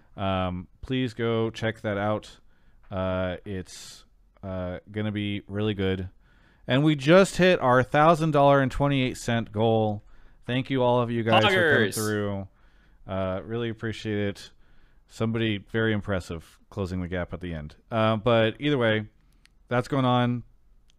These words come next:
Speaker 1: Uh, speaking of that, I'm gonna shout out some folks here at the end who did help support, uh, who I haven't had a chance to read out yet. Immortal Scrub with the twenty-five, N Streep with the fifty,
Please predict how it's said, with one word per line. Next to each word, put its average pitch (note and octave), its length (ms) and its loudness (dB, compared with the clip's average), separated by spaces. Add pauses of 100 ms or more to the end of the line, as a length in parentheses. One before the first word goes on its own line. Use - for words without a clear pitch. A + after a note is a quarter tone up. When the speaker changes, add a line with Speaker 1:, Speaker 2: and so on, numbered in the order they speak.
(160)
Speaker 1:
Uh, A2+ 400 2 (180)
speaking C#3 440 -4
of B2+ 40 0
that, A#2+ 100 0
I'm A#2 120 -2
gonna A#2 140 -2
shout G#2+ 240 -2
out G#2 80 -4
some G2+ 160 -12 (160)
folks - 300 -6
here G2+ 140 -4
at F#2+ 80 -6
the E2+ 120 -12
end G2+ 240 -6
who F#2+ 100 -10
did F#2+ 300 -6 (420)
help G#2 220 -4
support, G2+ 580 -4
uh, G#2+ 160 -6
who G2 140 -6
I G2 60 -2
haven't F#2+ 140 -2
had F#2+ 120 -2
a F2+ 40 -8
chance F#2 240 -8
to F#2+ 100 -8
read F#2+ 200 -6
out F#2 160 -4
yet. G2 220 -4
Immortal A#2 320 0
Scrub A2+ 420 -2
with A2+ 140 -6
the - 40 -14
twenty-five, G#2 600 -4
N A2 140 -4
Streep A#2 360 -8
with A2 120 -8
the G2+ 80 -12
fifty, C3 520 -6